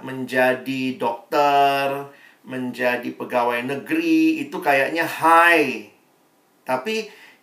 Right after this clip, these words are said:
kemudian yang lain misalnya ya, ya anggaplah misalnya menjadi hamba Tuhan, menjadi guru, ya udahlah, that is the, the last option. Jadi akhirnya banyak kali juga kita jadi tidak melihat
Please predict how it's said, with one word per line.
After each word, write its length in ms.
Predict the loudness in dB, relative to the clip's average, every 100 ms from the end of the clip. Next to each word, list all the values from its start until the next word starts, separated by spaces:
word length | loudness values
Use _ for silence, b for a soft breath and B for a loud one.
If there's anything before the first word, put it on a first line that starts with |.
| -6
kemudian 720 | -4 -4 0 2 2 -4 -14 _ _ _ _ 0
yang 240 | 2 2
lain 400 | 2 2 2 -2
misalnya 480 | -4 -2 -2 -2 -2
ya, 160 | 0 0 -2
ya 200 | -10 -8 -6
anggaplah 560 | -4 0 -2 2 0
misalnya 560 | 0 0 0 0 -2 -6
menjadi 320 | -6 -6 -4 -2
hamba 320 | 0 0 -2
Tuhan, 840 | -2 -6 4 6 8 6 4 0 -6
menjadi 480 | -8 -4 -4 -6 -8
guru, 720 | -2 0 0 2 6 6 4
ya 160 | 4
udahlah, 400 | 4 4 4 2
that 180 | 0 -2
is 240 | -4 -10 -4
the, 320 | 0 0 -2 B B _ -6 -4 -4 -8 -12
the 200 | -8 -4
last 440 | 4 6 6 4 6
option. 640 | 6 4 0 0 0 -12 b b b b b _ -8
Jadi 320 | -6 -2 0
akhirnya 960 | 2 0 -2 -2 -2 -4 -2 -2 -6 B B _ _
banyak 380 | 0 2 0 -2
kali 320 | 2 2 0
juga 360 | -2 2 2 2
kita 360 | -10 -2 0 2
jadi 280 | 2 0 -4
tidak 380 | -10 0 0 0
melihat 640 | -2 -2 -2 0 0 0